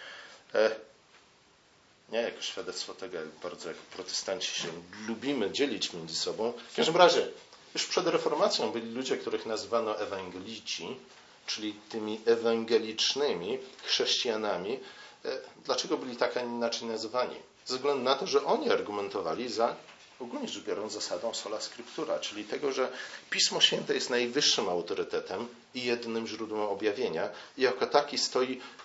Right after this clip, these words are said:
ponad autorytetem Kościoła. Nie? Ponad synodem Kościoła, ponad papieżem.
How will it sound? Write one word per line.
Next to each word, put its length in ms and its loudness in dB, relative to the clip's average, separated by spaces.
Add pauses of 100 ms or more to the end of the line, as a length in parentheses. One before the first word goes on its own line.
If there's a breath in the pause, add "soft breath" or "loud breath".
(140)
ponad 440 4 (300)
autorytetem 680 -4
Kościoła. 580 0 (680)
Nie? 160 4 (200)
Ponad 500 12
synodem 600 4
Kościoła, 540 0 (140)
ponad 360 10
papieżem. 600 -2